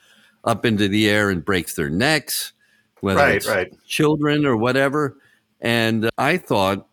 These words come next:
Speaker 1: that's not the Darth Vader that I know. I mean, Darth, the Darth Vader that I know uses the Force when it serves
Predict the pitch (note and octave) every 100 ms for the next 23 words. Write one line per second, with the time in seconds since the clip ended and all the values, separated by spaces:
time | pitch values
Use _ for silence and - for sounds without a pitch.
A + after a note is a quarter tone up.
0 | _ - D#3 G3+ - F3 D3 A2+ G2 G#2+
1 | F2+ - G2+ F#2 F2+ E2+ E2 D#2+ D#2+ F2
2 | G#2 A2+ F#2+ G2 F2+ F#2+ F2+ A2+ B2+ G#2+
3 | G#2+ A2 C3+ D3 C3+ D3 C3 B2+ A#2+ A2+
4 | A2 B2+ B2+ G2 G2+ C3 C3 B2 F#2 F2+
5 | G2 - C3+ B2+ G2 - - _ _ _
6 | _ _ _ _ _ _ F#2 A#2 A#2+ A#2+
7 | G2+ - A#2+ A#2+ A2+ G2+ F2+